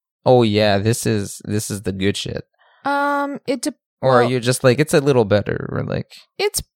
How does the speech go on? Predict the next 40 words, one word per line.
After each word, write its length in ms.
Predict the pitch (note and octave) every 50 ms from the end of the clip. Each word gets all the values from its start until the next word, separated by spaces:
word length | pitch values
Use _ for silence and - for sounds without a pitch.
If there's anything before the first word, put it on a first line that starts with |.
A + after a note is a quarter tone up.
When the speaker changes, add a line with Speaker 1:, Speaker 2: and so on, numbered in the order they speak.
| _ -
Speaker 2:
well, 140 | C#4+ C#4+ C#4+
it 40 | C4
depends 320 | D4+ - D4 C#4 C#4 B3
on 80 | B3 A#3
my 120 | A3 G3+
mood. 380 | F#3+ F3+ E3+ F3 G3 A3+ A#3 A#3
Speaker 1:
Okay, 260 | - E3 D#3+ D3+ A2 A2
yeah. 220 | A#2 A#2+ A2 A2+
Speaker 2:
If 160 | - A#3 - B3
it's 140 | G#3+ -
good, 320 | - A#3 G#3+ G#3 A3+ A3+ G#3+
then 160 | A3 G#3+ G#3
it's 160 | G#3 G3 -
really 240 | F#3+ F#3+ F#3+ G3 G3
good 180 | G3 A3 G#3+ G#3+
usually. 540 | A3+ A3+ A#3 A3+ A#3+ B3 B3+ C4+ C#4 B3+ -
Speaker 1:
Okay. 360 | - D#3 - - - A2+ G#2+ - _ _ _ _ _ _
Speaker 2:
Yeah. 360 | - G#3 G#3 A#3+ B3 C4 A#3+ G#3 _ _ _ _ -
Speaker 1:
If 100 | C#3 -
Speaker 2:
I 60 | G3
Speaker 1:
it's 180 | G#3 A3+ A#3 A#3
Speaker 2:
don't 100 | - A2+
Speaker 1:
good, 120 | B2 B2+ C#3
it's 200 | C3+ - - -
really 220 | A#2+ A#2+ A3+ G#3+
good. 240 | G3 G3 - F#3 F2+ F3 - E3
Speaker 2:
<laughs> 160 | D#3+ E3 E3+ -
Speaker 1:
Perfect. 420 | C3 B2 A2+ - G#2+ - _ _ - - - - F#4+ - - - - -
Speaker 2:
If 160 | B3+ B3+ A3+
not, 240 | B3 B3 A#3 A#3+ -
then 80 | C#4
I'm 140 | B3 A#3+ A#3
like, 160 | A3+ A3+ - -
"Oh 140 | F#3 G3
no, 160 | G3+ G3+ G3+ G3
not 200 | F#3 F3+ F3+ -
today." 320 | G3 F3 - - - - -
Speaker 1:
Mm-hmm. 360 | - B2 B2 A2+ A2 G#2 F#2+ A2
Speaker 2:
But, 340 | - G3 F#3 D3+ - - - -
um, 560 | F3+ F3+ F3 E3 D#3 - F#3+ G3 F#3+ F#3+ -